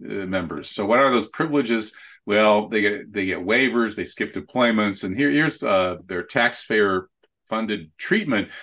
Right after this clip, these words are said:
Uh, speech voice therapy, cross-sex hormones, laser hair removal, voice feminization surgery, facial contouring, body color. I didn't even know this stuff existed, much less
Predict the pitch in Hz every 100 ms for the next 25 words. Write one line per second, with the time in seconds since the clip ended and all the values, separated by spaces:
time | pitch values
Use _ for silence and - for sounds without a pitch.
0 | - _ 92 92 90 - 160 - 214 262
1 | - 170 - - 175 190 170 156 151 147
2 | 131 120 98 123 110 110 117 117 110 107
3 | 92 131 143 131 120 95 104 104 95 107
4 | 107 - 101 92 117 - - - 92 101
5 | 98 - 175 147 127 143 302 - 120 117
6 | 117 131 110 107 92 85 185 - 92 107
7 | 117 - 104 -